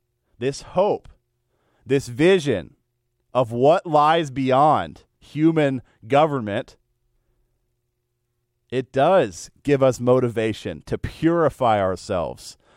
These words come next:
to live our lives better, to actually build godly character, love,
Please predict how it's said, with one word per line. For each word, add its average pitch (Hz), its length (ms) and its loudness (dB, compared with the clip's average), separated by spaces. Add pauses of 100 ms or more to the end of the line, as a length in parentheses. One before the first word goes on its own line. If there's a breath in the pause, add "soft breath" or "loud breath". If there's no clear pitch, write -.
(120)
to 143 100 -2
live 143 320 2
our 147 200 4
lives 127 520 0
better, 92 480 -6 (1400)
to 127 160 -6
actually 135 480 -2
build 120 580 0 (320 soft breath)
godly 123 460 0
character, 123 720 -8 (260)
love, 127 640 0